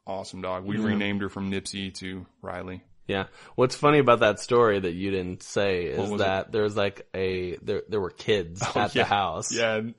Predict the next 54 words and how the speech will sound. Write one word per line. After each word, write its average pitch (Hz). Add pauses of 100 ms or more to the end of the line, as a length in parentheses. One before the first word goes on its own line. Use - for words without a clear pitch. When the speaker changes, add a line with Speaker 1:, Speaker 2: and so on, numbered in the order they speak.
Speaker 1:
and 143
the 123
kids 131
didn't 117
know 113
that 107 (100)
the 117
mom 104
was 104
giving 110
him 98
away, 98
so, 101
like, 95
Speaker 2:
Get 143
rid 127
of 123
the 117
dog 113
right 117
Speaker 1:
Yeah. 120
Speaker 2:
under 117
the 117
kid. 117 (220)
Speaker 1:
Yeah. 117
Speaker 2:
So 147
I 139
just 147
imagine 110
later 101
on 101
the 98
kids 120
are 127
like, 104 (460)
"Mom, 185
have 185
you 220
seen 320
Nipsey?" 208
Speaker 1:
"Oh, 151
I 123
don't 175
know. 240
Why 113
don't 147
you?" 170 (400)
<laughs> -
Speaker 2:
That's 123
what 135
she 131
said. 135
She 135
said, 120